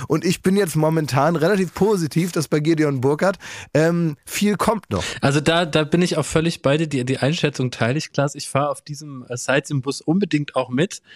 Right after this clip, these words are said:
Speaker 2: und setze mich auch <laughs> ganz nah an den, an den Touri-Guide. Äh, wer praktisch so, äh, Lust hat, sich ein bisschen auch ins Thema reinzuarbeiten, nachdem er aber schon alle Artikel durch hat,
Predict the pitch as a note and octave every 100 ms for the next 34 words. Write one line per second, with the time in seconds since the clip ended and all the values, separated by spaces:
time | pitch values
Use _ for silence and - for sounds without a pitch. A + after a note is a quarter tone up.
0 | - C#3 C3+ D3+ - D#3 B2+ - D3+ G3
1 | D3 C3+ E3 C#3+ C#3+ C3+ C3 B2 B2+ B2+
2 | B2 C3+ - F3 C3 A2 A2 E3 - _
3 | - - - - C3 C3 A#2+ B2+ A#2+ C3
4 | E3+ E3+ C3+ - D#3 - C3+ - - -
5 | - B2 C#3 C3+ - C3 B2+ C3 C3 C3
6 | C3+ C#3+ D3+ C#3+ C3+ F#3 - D#3+ - D3
7 | C#3+ D3+ C#3+ - - F3+ F3+ A#2+ A#2+ -
8 | B2 A2 A#2 B2 A#2+ C#3 E3+ D#3 C#3 C3
9 | - C#3 D3+ C#3+ - E3+ D3 B2+ C#3 E3+
10 | - A#2+ -